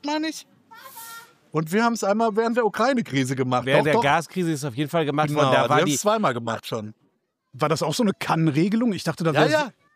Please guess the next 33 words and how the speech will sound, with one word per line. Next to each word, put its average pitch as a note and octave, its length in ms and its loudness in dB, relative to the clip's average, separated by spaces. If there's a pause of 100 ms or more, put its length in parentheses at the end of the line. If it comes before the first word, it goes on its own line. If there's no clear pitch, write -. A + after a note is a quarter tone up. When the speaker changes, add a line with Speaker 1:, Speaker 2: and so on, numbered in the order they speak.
(220)
Speaker 2:
Klar, D3 220 0
nur D#3+ 80 0
die, D#3 120 0
Speaker 3:
Echt? C#3 120 -6
Speaker 2:
nur E3 140 2
die F3 100 0
lief E3+ 280 -2
halt D#3 200 -2
relativ D#3 420 -2
lange F#3 460 2
und D3+ 260 -4
damit D3 280 0
war C3+ 120 0
völlig D#3 360 -2
klar, C#3 440 2
also A#2 280 -8
Speaker 1:
Und D#3+ 160 -4
die D#3 40 -4
Beträge D3 440 0
waren C#3 180 2
andere. C#3 240 0
Es A2+ 80 -6
war D3 120 0
einmal G3 260 2
dreitausend, A3 640 -2
meine A#3+ 120 -2
Speaker 2:
Genau. A#3 120 4
Speaker 1:
ich, A#3 80 2
unter A3+ 180 -2
Olaf. B3 500 -4 (640)
Speaker 2:
Und D3 160 0 (160)
die, D3+ 140 -14
also B2+ 220 0